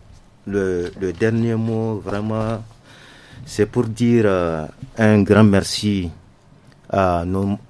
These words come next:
maîtres formateurs qui sont au nombre de trois, qui sont venus d'ailleurs, de très loin, bien, bien sûr.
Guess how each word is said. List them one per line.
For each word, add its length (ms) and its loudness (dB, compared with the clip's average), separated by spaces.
maîtres 320 2
formateurs 640 -4
qui 120 -12
sont 160 -6
au 160 -4
nombre 320 -2
de 160 -6
trois, 340 -2
qui 140 -14
sont 240 -8
venus 400 -6
d'ailleurs, 460 -2
de 140 -2
très 280 4
loin, 220 0
bien, 300 -6
bien 260 -8
sûr. 260 -6